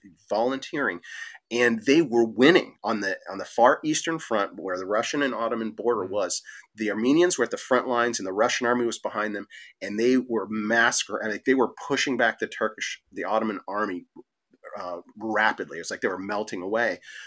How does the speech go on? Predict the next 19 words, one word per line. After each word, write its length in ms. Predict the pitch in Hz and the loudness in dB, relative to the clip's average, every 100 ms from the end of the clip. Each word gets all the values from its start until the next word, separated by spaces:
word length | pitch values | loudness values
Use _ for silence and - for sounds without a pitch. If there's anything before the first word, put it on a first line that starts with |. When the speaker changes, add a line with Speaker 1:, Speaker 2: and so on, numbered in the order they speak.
| - | -4
Speaker 1:
partly 300 | - 165 233 | 6 6 6
because 240 | 127 123 107 | 0 0 2
the 60 | |
Armenians 420 | 107 113 110 95 | 2 2 -2 -4
knew 140 | 107 107 | -6 -8
the 80 | - | -8
terrain. 580 | - 98 117 110 80 | -8 -2 0 0 -4
It 40 | 87 | -8
was 100 | 90 | -6
like 120 | 98 | -2
their 140 | - | -2
home 400 | 90 - 120 95 | -2 -2 -2 -2
la-, 200 | 92 107 - - | -4 -6 -6 -4
home 180 | 120 92 | -4 -4
country. 340 | - 117 85 | -8 -8 -6
They 120 | 95 | -6
knew 140 | 104 120 | -6 -6
the 80 | |
terrain, 400 | 92 - 113 98 | -6 -6 -4 -6